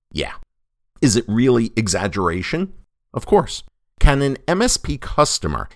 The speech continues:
get out of your contract under the theory that your ad promised that customer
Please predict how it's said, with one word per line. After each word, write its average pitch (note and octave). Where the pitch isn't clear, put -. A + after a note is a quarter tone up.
get B2
out A#2+
of F2+
your B2+
contract C#3
under B2
the A2
theory D3
that B2
your -
ad D#3
promised G#2+
that F#2
customer F#2